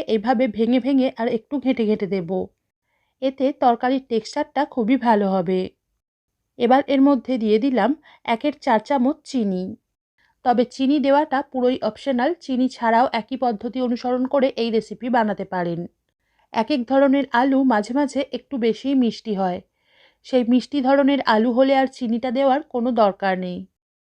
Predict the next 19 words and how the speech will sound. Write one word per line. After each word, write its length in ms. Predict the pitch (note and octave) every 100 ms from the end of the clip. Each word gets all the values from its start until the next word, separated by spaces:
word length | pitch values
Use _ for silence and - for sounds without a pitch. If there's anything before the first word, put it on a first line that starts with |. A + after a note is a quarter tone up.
| _ _ _
রুটি, 340 | B3+ C#4 C#4 D#4
লুচি 320 | C#4+ A#3+ - C#4
কিংবা 320 | B3+ A#3+ B3
পরোটার 460 | B3 G#3+ A3 B3+ C4
তরকারিতে 560 | A#3 G3 G3 B3 D4+ B3+ D#4+ _ - _
একদম 320 | C4 - D#4 D4+
হালকা 400 | - A#3 C4 D4+ D4
একটু 260 | C4+ -
মিষ্টি 340 | C4 A3 - C4
ভাব 200 | A3 B3 A3+
থাকলে 320 | D4+ D4+ B3 C#4+
খেতেও 400 | - A#3+ B3+ C4
বেশ 200 | B3 C4
ভালো 260 | A#3 G#3 G3
লাগে, 300 | F#3+ F3+ F3+ F#3+ _ _ - _
সেজন্যই 520 | - C4 C4+ D#4 C#4+ -
আমি 160 | A#3+ B3+
একদম 320 | A3+ - A#3+ A#3
অল্প 240 | G#3+ G#3